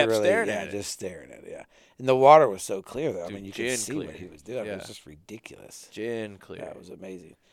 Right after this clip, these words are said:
Speaker 1: The most fun we probably had was when we were at Echo. <laughs> Like, we would, like, yell. Like, the last day we were
Speaker 2: Yeah.
Speaker 1: at that spot, and we were like, "Echo," and you would just, bah,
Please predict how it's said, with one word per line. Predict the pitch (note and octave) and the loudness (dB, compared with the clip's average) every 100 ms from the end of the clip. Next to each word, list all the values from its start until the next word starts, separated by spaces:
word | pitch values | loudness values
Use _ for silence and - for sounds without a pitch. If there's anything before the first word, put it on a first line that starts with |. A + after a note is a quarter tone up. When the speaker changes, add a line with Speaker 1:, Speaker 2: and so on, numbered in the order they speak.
| _ | _
Speaker 1:
The | - | -8
most | C3 E3+ A3 | 4 4 4
fun | C3+ A#2 | 0 0
we | A2 | -2
probably | G#2+ G#2 G2+ | -4 -6 -6
had | G2 G2 G#2 | -8 -8 -8
was | G#2+ G#2 G2 - | -10 -12 -16 -14
when | G#2+ | -10
we | A2 G#2 | -8 -6
were | G2+ | -8
at | G2+ | -6
Echo. | A#2 - F#2+ E2+ D2+ | -6 -6 -10 -10 -6
<laughs> | A#2 A#2+ | -4 -4
Like, | G#2+ G2+ | -6 -8
we | A2+ | -8
would, | G#2+ | -8
like, | G2+ - | -10 -12
yell. | F#2+ G#2+ G#2+ F#2+ G2 _ _ _ _ - | -10 -6 -6 -8 -14 _ _ _ _ -6
Like, | G#2+ A2+ | -4 -2
the | G#2 | -4
last | G#2 A#2+ B2 | 0 0 -2
day | - A2 B2 | -4 -2 -2
we | A2 | -2
were | G#2 | -2
Speaker 2:
Yeah. | D3 | -2
Speaker 1:
at | A2+ | -2
that | A2 G2 | -4 -4
spot, | - A2+ | -4 -6
and | A2+ | -6
we | A#2 | -8
were | |
like, | A#2 B2+ | -10 -12
"Echo," | E3 C#4 A3 A#3 | -14 -12 -8 -4
and | G3 | -2
you | D#3 | -2
would | C#3+ | -4
just, | G#2+ | -8
bah, | - | -14